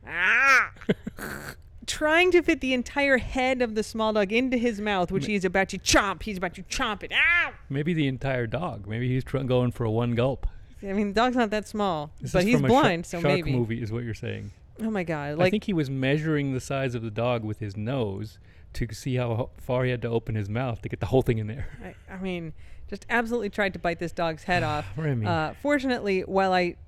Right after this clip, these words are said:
Speaker 1: didn't have time to pull him back once I recognized that he was tense,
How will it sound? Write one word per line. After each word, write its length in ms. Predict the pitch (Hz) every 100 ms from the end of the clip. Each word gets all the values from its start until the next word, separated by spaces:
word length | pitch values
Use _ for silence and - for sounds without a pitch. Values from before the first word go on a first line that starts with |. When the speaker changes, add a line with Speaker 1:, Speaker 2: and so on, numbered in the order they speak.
| - - - - 170
Speaker 1:
didn't 360 | 247 302 262
have 340 | 196 220 208 -
time 420 | - 196 190 190
to 240 | - 170
pull 300 | 156 - 202
him 180 | 185 185
back 400 | 170 165 175 - - - - - - - - -
once 260 | 185 185 185
I 80 |
recognized 640 | 175 170 170 175 165 160 160
that 120 | 165
he 120 | 170
was 200 | 160 156
tense, 480 | - 185 202 233 -